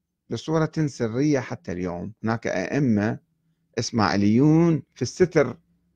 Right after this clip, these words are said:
مختبئون تقية، يعني منذ سقطت الدولة الفاطمية قبل ثمانمية تسعمية سنة إلى اليوم هم مستمرين في هاي الحالة. وعندهم نواب. شيخ الإسماعيلية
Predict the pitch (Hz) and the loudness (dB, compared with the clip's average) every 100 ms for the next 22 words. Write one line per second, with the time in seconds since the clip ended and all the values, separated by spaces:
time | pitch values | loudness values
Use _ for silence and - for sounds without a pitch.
0 | _ _ _ _ _ _ _ _ - 131 | _ _ _ _ _ _ _ _ -10 -8
1 | - 139 143 180 165 123 110 - _ _ | 0 2 4 6 6 6 4 0 _ _
2 | _ - 123 160 143 117 123 98 87 85 | _ -8 0 6 6 4 0 0 -2 -2
3 | 90 95 123 - 185 208 185 165 160 160 | -2 -4 -6 -12 -2 2 2 2 0 -2
4 | 127 - 113 117 107 95 101 - 110 123 | -2 -4 4 4 4 0 -2 0 0 0
5 | 104 92 101 - _ _ _ _ _ _ | -2 -4 -4 -8 _ _ _ _ _ _
6 | _ - 117 117 123 - - 85 123 160 | _ -2 4 4 2 -2 -6 -2 0 0
7 | - 170 - 135 117 117 120 135 - _ | 0 0 2 2 2 2 2 0 -6 _
8 | _ _ _ _ _ 143 135 123 123 107 | _ _ _ _ _ 0 2 4 2 -2
9 | 107 104 113 113 101 87 87 78 76 _ | -2 0 2 0 -2 -4 -4 -6 -10 _
10 | - 78 80 78 _ _ _ _ _ _ | -6 -6 -6 -12 _ _ _ _ _ _
11 | - 120 160 165 156 123 120 117 95 - | 2 4 6 6 6 8 8 8 4 -2
12 | _ _ _ _ _ _ _ _ _ _ | _ _ _ _ _ _ _ _ _ _
13 | _ _ _ _ _ - 160 147 120 - | _ _ _ _ _ 4 4 4 -2 0
14 | 120 95 120 165 143 139 | 0 2 4 4 4 0